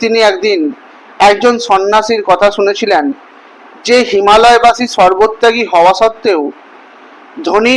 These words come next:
ব্যক্তি জগদীশবাবুর কাছ থেকে কাঠের কলমে সো-, সোনার বোল ও একশো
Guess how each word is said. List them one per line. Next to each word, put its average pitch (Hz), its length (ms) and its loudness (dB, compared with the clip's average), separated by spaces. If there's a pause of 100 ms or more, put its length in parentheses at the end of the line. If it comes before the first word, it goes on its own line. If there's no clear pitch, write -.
ব্যক্তি 233 300 -2 (120)
জগদীশবাবুর 220 760 0
কাছ 196 140 4 (120)
থেকে 220 240 -2 (920)
কাঠের 208 400 2 (100)
কলমে 240 340 2 (100)
সো-, 208 320 0
সোনার 220 300 2 (100)
বোল 202 220 4 (760)
ও - 20 0 (200)
একশো 208 260 -4